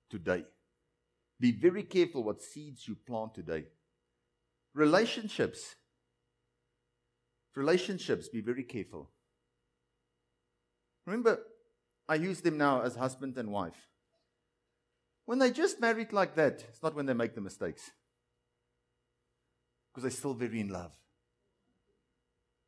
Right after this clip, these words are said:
David made his mistake much later in his life,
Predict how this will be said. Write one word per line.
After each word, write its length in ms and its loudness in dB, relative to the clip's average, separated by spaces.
David 540 4
made 240 0
his 240 -6
mistake 720 -8
much 240 -8
later 340 -2
in 80 -4
his 180 -10
life, 320 -14